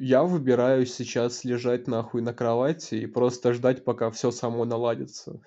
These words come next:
<laughs> Потому что я ебал, блядь. И причем этот выбор, он ничем не обоснован, потому что я не знаю, чем это обосновывать, потому что я не знаю ничего, блядь.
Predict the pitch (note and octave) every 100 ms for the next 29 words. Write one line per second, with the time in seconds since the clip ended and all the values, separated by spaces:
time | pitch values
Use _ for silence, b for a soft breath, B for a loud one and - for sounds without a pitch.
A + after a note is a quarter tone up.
0 | b D4+ D4+ F#4 F#4 D4 C#4+ B B C4
1 | A3 - B2+ C3 B2+ C3+ C#3 - A#2+ A#2
2 | A#2 A2+ A2+ A2+ A2 A#2 A2+ B2+ - _
3 | _ _ _ _ _ _ _ _ _ _
4 | _ _ _ _ _ _ _ _ _ -
5 | C#3 C#3 C#3 E3 D#3 C3+ C#3 G3 E3 C#3+
6 | C3+ C3 B2 D3 C#3 C3 A#2+ A#2+ A#2+ C3+
7 | A#2 A2 A2 A2 - B2 B2+ - B2 B2+
8 | B2+ C#3+ C3 C3 B2 A#2+ A#2+ A#2 A#2 A#2
9 | - B2 A#2 A2 A2 A#2 A2 - B2+ B2+
10 | B2 B2 A#2+ A#2+ B2 C3+ C3 A#2+ A2+ -
11 | A2+ A2+ G#2+ - - - -